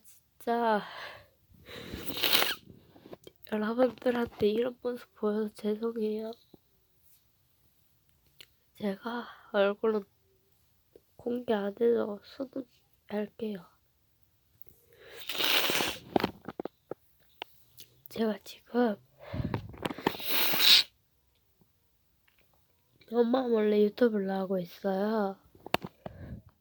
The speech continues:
근데 엄마한테 들키기 싫어서 몰래 하는 건데 제가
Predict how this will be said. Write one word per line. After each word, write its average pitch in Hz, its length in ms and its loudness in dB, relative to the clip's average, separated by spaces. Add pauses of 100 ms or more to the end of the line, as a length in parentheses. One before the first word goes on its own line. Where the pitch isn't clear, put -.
(140)
근데 208 360 -6
엄마한테 220 680 -2
들키기 220 560 -2
싫어서 233 840 -6 (840)
몰래 240 240 2
하는 254 120 -4 (320)
건데 214 640 -2 (420)
제가 214 480 -6